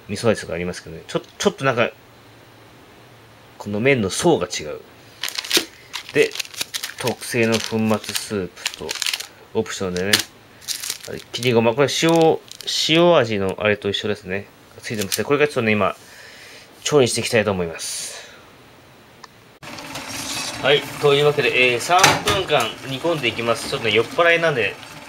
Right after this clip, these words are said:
ちょっと火を使うね、ちょっと料理は、調理はね、ちょっと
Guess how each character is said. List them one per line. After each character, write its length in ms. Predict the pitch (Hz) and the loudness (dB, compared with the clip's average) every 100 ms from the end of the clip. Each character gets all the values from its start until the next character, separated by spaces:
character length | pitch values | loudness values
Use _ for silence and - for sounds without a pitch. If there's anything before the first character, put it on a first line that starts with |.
| - - - - - - | -18 -16 -16 -16 -14 -8
ち 40 | |
ょ 40 | - | -2
っ 20 | |
と 60 | - - - - - - - - | 0 0 -2 -6 -4 -4 -2 0
火 180 | 220 | 4
を 80 | 208 | 4
使 280 | 151 - 151 | 2 4 4
う 120 | 139 | 6
ね、 220 | 147 151 147 | 4 4 2
ち 180 | - | -4
ょ 40 | 127 | -2
っ 20 | |
と 40 | |
料 180 | 120 147 | 4 4
理 100 | 131 | 6
は、 140 | 113 110 - | 4 2 -4
調 180 | - 170 | -2 2
理 80 | 131 | 4
は 100 | 110 | 2
ね、 100 | 113 | -2
ち 60 | - | -6
ょ 20 | |
っ 20 | |
と 160 | 123 | -6